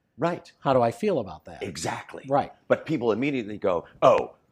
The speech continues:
Speaker 1: this is an opportunity that normally, historically, I would get angry at."
Speaker 2: Right.
Speaker 1: It's like, you know what? What about not now?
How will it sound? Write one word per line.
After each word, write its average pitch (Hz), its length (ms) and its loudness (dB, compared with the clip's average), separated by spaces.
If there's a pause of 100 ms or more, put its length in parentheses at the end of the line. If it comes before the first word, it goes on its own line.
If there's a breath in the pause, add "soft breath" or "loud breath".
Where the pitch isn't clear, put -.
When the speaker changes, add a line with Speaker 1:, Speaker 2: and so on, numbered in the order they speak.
(220 soft breath)
Speaker 1:
this 190 280 2
is 135 100 -4
an 117 160 -2
opportunity 110 720 -2
that 101 220 -6
normally, 107 640 -2 (140)
historically, 135 760 -2
I 120 180 -2
would 123 220 -4
get 170 220 -6
angry 160 480 -4
at." 69 180 -8
Speaker 2:
Right. - 240 -16
Speaker 1:
It's - 100 -10
like, 151 160 -4
you 151 60 -8
know 170 100 -4
what? 226 240 -8
What 196 120 -8
about 202 240 -8
not 196 220 -12
now? 131 320 -12